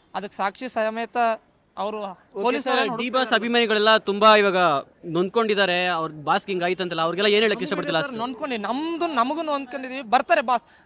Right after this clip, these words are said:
Speaker 1: ನಿನ್ನೆ ಒಂದ್ ಬಾಸು ಪೊಲೀಸ್ ವ್ಯಾನ್ ಅಲ್ಲಿ ಒಂದು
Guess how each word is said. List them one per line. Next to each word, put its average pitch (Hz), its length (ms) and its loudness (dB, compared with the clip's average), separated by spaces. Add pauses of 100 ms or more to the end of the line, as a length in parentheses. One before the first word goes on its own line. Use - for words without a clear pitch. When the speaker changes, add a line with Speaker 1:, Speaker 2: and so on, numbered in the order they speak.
Speaker 1:
ನಿನ್ನೆ 285 260 -4
ಒಂದ್ 302 240 -4
ಬಾಸು 269 840 -4
ಪೊಲೀಸ್ 269 300 0
ವ್ಯಾನ್ 262 180 0
ಅಲ್ಲಿ 269 180 -4
ಒಂದು 247 520 -6